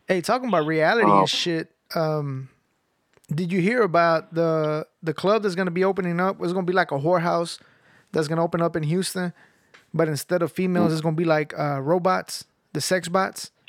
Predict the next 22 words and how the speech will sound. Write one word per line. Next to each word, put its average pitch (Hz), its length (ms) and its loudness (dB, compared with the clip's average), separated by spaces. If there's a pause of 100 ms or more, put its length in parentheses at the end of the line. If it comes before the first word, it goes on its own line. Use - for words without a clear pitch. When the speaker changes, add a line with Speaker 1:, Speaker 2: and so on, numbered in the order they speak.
(720)
Speaker 2:
Uh, 143 600 6 (880)
no, 127 240 4
I 127 100 6
did 135 160 2
not, 123 360 4
and 113 120 -10
that's 113 180 0 (260)
Speaker 1:
<laughs> - 240 -20
Speaker 2:
weird 113 260 -2
as 139 80 -2 (100)
fuck. 120 360 0
Speaker 1:
It 170 140 2
is. 196 460 2 (540)
It 180 120 2
is. 202 240 6
It's 196 80 -4
gonna 202 180 0
be 202 120 0
like 185 240 0
prostitution 196 760 0
with 156 180 -2
robots. 165 640 0